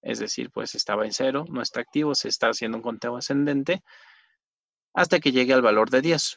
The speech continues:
Cuando llegue al valor de diez, se va a proceder a enclavar esto, poniéndolo a este activo.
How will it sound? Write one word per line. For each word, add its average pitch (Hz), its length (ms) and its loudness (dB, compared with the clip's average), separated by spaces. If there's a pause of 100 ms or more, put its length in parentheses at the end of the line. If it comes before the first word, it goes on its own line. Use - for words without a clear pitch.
Cuando 127 240 4
llegue 156 240 4
al 165 100 4
valor 139 300 6
de 127 140 2
diez, 127 420 2
se - 160 -2
va 107 140 4
a 107 40 0
proceder 117 440 2
a 104 100 2
enclavar 110 440 2
esto, 135 420 -2 (400)
poniéndolo 117 560 4
a 107 80 4
este 113 240 0
activo. 151 640 2